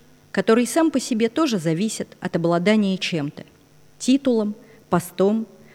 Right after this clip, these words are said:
заметным положением в обществе. Насколько влияют подобные критерии на молодые,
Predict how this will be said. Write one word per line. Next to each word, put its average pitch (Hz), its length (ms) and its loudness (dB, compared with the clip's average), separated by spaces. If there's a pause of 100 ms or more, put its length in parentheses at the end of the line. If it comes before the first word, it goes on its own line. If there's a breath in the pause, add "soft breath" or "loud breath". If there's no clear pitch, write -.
(140 soft breath)
заметным 220 500 4
положением 170 640 2
в 147 80 -2
обществе. - 540 -6 (220)
Насколько 247 540 0
влияют 247 500 2
подобные 196 540 4
критерии 202 580 0
на 165 160 -2
молодые, 165 580 0